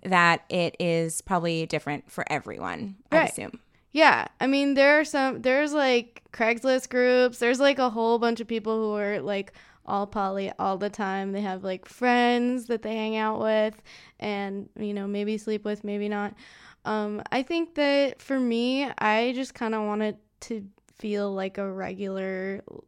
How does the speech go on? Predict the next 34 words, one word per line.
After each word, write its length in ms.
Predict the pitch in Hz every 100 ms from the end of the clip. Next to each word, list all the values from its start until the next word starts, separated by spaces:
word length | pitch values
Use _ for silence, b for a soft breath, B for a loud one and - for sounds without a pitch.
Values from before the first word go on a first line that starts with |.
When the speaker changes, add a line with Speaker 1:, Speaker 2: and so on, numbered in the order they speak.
| _ -
Speaker 2:
part 240 | 202 202
of 120 | 196
my 200 | 202 190
life, 420 | 190 190 220 247
like 220 | 208 202 202
a 40 |
regular 440 | 185 190 190 190
part 260 | 185 190 190
of 140 | 190
dating. 540 | 190 190 202 240 294 302 -
Speaker 1:
Mm-hmm. 520 | 214 190 185 - -
Speaker 2:
Um, 400 | 214 208 202 202
and 180 | 214 220
so 80 | 214
that's 380 | 202 202 202 -
how 240 | 190 185
I 100 | 190
approach 480 | 185 196 254 254 -
it. 260 | 285 - - B B B _
Um, 580 | - 214 208 208 202 208 - _ -
basically, 520 | 226 233 233 247 233
I 80 | 208 208 -
approach 340 | 202 226 214 -
all 120 | 208
my 120 | 214
relationships 720 | 208 202 202 214 202 202 - 202
with 300 | 190 196 - -
honesty, 840 | 196 208 214 - - 254 277 277 - -
and 180 | 220 208
I 120 | 208
say, 360 | 208 202 202 202
you 180 | 208 208
know, 320 | 196 196 202 b b b b b b
monogamy 1120 | 226 240 240 254 254 247 233 233 226 226 220